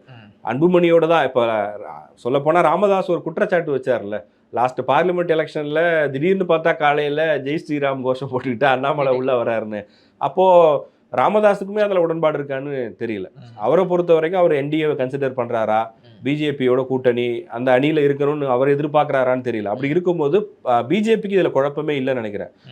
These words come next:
Speaker 2: அவங்க ரொம்ப கிளியரா இருக்காங்க, "அன்புமணி வந்துருவாரு, அன்புமணி நம்மளோட தான் இருக்காருன்றதுல கான்ஃபிடென்ட்டா இருக்காங்கன்னு பார்க்கறேன்." அந்த அடிப்படையில தான்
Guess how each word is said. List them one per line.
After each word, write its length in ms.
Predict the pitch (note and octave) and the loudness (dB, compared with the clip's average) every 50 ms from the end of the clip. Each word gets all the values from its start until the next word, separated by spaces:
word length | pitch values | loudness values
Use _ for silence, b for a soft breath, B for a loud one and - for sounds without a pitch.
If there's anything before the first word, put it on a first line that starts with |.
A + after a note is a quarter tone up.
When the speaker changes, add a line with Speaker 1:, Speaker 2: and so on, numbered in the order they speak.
| A#2 - | -10 -6
Speaker 2:
அவங்க 160 | G#2+ A#2 A#2+ | -2 2 2
ரொம்ப 200 | B2+ C#3 F3+ G#3+ | 2 4 2 0
கிளியரா 320 | F3 F3+ F3 F3 E3+ E3+ | 0 2 2 4 4 4
இருக்காங்க, 640 | E3+ D#3+ D3 D3 C3+ C3 C3 C#3+ E3+ F3+ E3+ D#3 C3 C3+ | 2 2 0 -2 -4 -4 -2 -2 -2 0 0 0 -2 -2
"அன்புமணி 580 | C#3+ D3 D#3 D#3 D3+ D3 D3 C#3 C#3 C3 A#2+ | -4 -6 -6 -6 -4 -4 -4 -4 -4 -4 -4
வந்துருவாரு, 640 | A2+ A2+ B2 B2+ C3 C#3 C3 B2 A#2 A#2 A2+ A2 F2+ b b b b b b _ | -4 -6 -4 -2 0 2 2 2 2 2 -2 -4 -4 b b b b b b _
அன்புமணி 380 | A2+ B2+ C#3 D3 C#3 C#3 C3+ | -6 -4 -2 -2 0 0 0
நம்மளோட 340 | B2+ A#2+ A#2+ C3+ C#3 C#3 C#3+ | 0 2 2 2 2 4 2
தான் 160 | D3 C#3+ C3+ | 2 2 2
இருக்காருன்றதுல 460 | B2+ A#2+ C3 B2+ A#2+ A#2+ B2 B2 C3+ C3 | 2 2 0 0 0 -2 -4 -4 -4 -2
கான்ஃபிடென்ட்டா 480 | - B2 B2 B2 B2 B2+ B2+ B2+ C3+ B2+ | -2 -4 -4 -4 -6 -6 -2 0 0 2
இருக்காங்கன்னு 440 | A#2+ A#2+ A#2+ B2+ B2 B2 B2 A2+ | 2 2 0 -2 -2 -2 -4 -4
பார்க்கறேன்." 300 | A2 G#2+ G#2 A2 A2+ B2 | -4 -4 -4 -2 -4 -4
அந்த 200 | B2 A#2+ B2 C3 | -4 -2 -2 -2
அடிப்படையில 460 | C3 C#3 C#3+ D#3 D3 C#3+ C#3 C3 B2+ B2+ | -2 -2 -4 -4 -2 -2 0 0 0 0
தான் 220 | D#3 G3+ G#3 - | 0 -2 -2 -6